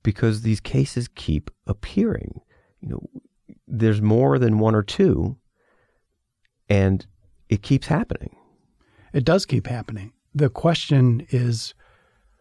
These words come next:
Speaker 2: why don't we know more?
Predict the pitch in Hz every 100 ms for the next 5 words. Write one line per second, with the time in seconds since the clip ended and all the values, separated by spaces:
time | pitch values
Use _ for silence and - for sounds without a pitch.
0 | _ _ _ _ _ _ _ _ _ _
1 | _ 185 _ - 127 139 151 151 123 123
2 | 110 107 127 104 - 117